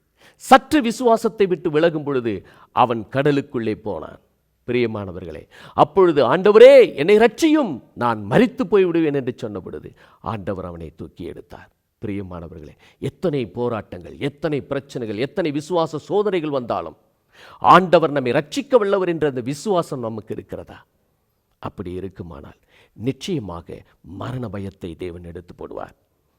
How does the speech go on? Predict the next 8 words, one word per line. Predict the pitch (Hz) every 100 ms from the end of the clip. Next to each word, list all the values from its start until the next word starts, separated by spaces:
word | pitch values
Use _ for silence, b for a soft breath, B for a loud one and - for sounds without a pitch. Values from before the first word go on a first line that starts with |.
| _ -
பிரியமானவர்களே, | 180 180 107 90 82 85 107 90 82 b b b
இந்த | 185 226
உலகத்திலே | 170 196 247 - 190 127 92 - _ _ _
ஒவ்வொரு | 160 254 254 320 311 175
பிள்ளைகளும் | 165 202 208 165 120 - _
அப்படிதான் | - 139 151 127 110 82 _ _ _
பலவீன | 87 139 156 185 220
நேரத்தில் | 151 127 113 - 104